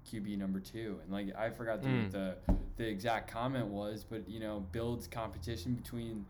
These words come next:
Speaker 1: uh, you know, our Q Bs, which is great. Um, uh, Rooney went out and said that potentially Ben may have more than one year, which I don't even know. They're gonna have to put him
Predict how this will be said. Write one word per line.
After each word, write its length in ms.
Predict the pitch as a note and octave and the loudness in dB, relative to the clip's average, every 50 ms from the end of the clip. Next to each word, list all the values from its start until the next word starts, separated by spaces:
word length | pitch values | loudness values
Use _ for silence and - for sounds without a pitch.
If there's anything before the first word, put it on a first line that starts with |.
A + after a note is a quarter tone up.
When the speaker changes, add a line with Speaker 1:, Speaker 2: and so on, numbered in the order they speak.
| - - - - - - - - F#2 | -12 -16 -16 -14 -14 -14 -10 -6 -2
Speaker 1:
uh, 560 | G2 G2+ G2+ G#2 G#2 G2+ G2+ G2+ G2+ G2 G2 - - - - - | -2 0 0 2 2 2 2 0 0 0 -2 -4 -8 -10 -8 -6
you 80 | G#2+ | -4
know, 160 | G#2+ G2+ G2 G2+ | -2 0 0 2
our 120 | G#2 A2 | 0 0
Q 280 | - - - B2 A2+ G#2+ | -2 -2 -4 -4 -2 -2
Bs, 400 | F#2+ G#2+ G#2+ B2 D3+ C3+ - - | -2 0 2 2 4 2 2 -2
which 140 | F#2+ F#2+ - | -6 -8 -6
is 100 | G2+ F#2+ - | -6 -6 -4
great. 380 | - A2 A#2+ C#3 C#3 - - - - - | -2 0 2 2 2 0 -2 -8 -10 -6
Um, 520 | F#2+ G2 G2 G2+ G#2 G#2 G#2 G2 F#2+ F#2+ - - - - - - - - - - - | -2 -2 0 0 0 0 0 0 -2 -4 -6 -10 -16 -16 -18 -18 -18 -18 -16 -12 -6
uh, 200 | G2 G#2 G#2 G#2 G2 F#2+ | -4 -2 -2 -2 -2 0
Rooney 380 | G#2+ A#2 B2 B2+ C3 C3 A#2+ | 2 4 6 6 6 6 4
went 200 | A2+ A2 A2+ A2+ A2 | 4 2 0 0 0
out 300 | A2 A2+ A2+ G#2 - - - | 0 0 0 -2 -4 -6 -8
and 120 | G#2 G2+ | -8 -8
said 520 | - - - A2 G#2+ G#2+ G#2+ G#2+ G#2+ G2 G2 F#2+ F#2+ | -8 -4 -2 0 2 2 2 0 0 -2 -6 -6 -4
that 460 | G2+ G2+ G2+ G#2 G#2 G2+ G2+ G2 - - - - - - | -2 0 0 2 2 0 0 -2 -4 -10 -16 -18 -16 -16
potentially 540 | - - - G#2+ G#2 G2+ - - A2+ G#2+ G#2 | -12 -8 -4 -4 -4 -4 -4 -6 -6 -6 -4
Ben 500 | F#2+ F#2+ G2+ G2+ G#2+ A2 A2+ A#2 A#2 A2+ A#2 - - G#2 | -4 -2 -2 -2 0 0 -2 -2 -4 -6 -8 -10 -10 -6
may 140 | G#2+ G#2+ | -4 -2
have 260 | G#2+ A2+ A2+ A2+ G#2+ G#2+ | 0 0 0 0 0 -2
more 180 | A2 A2+ A2+ | -4 -2 -2
than 180 | A#2 A2 A2 A2 | -2 -4 -4 -4
one 200 | A2+ A#2 A2+ G#2+ | -2 -2 -2 -2
year, 380 | G#2+ A#2 C3+ C3+ A2 F2+ - - | -2 0 0 0 0 -2 -4 -4
which 220 | F2+ G2 G2 - - - - - - - - - - - - - - - - - - - - - - - - - - - | -4 -4 -4 -6 -8 -12 -12 -14 -16 -16 -16 -16 -16 -16 -16 -16 -16 -16 -16 -16 -16 -16 -14 -16 -16 -16 -16 -16 -12 -6
I 240 | - F#2 G#2+ G#2+ G#2 | -2 0 0 2 2
don't 120 | G2+ G2 | 2 0
even 220 | F#2+ F#2 F#2 F#2 F#2 | 0 0 -2 -2 -4
know. 220 | F#2 F#2 F#2 F#2 | -2 -2 0 -2
They're 140 | G2 G#2 G#2 | -2 -2 -2
gonna 140 | A2 G#2+ G#2 | -2 -2 -2
have 160 | G2+ G2 G2 | -2 -4 -4
to 60 | - F#2+ | -6 -10
put 200 | - - G#2 G2 | -8 -6 -4 -2
him 260 | G2 G2 G2 F#2+ | 0 0 0 -2